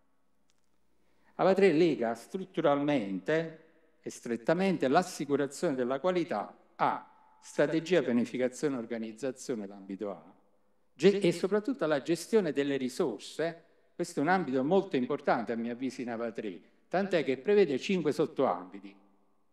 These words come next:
È l'unico indicatore di sede con cinque sottoambiti, quindi un grosso spazio alla gestione delle risorse. Per cui l'assicurazione della qualità,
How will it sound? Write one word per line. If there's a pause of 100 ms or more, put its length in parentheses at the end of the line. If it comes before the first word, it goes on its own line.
(100)
È
l'unico
indicatore
di
sede
con
cinque
sottoambiti,
quindi
un
grosso
spazio
alla (240)
gestione
delle
risorse. (800)
Per
cui
l'assicurazione
della
qualità,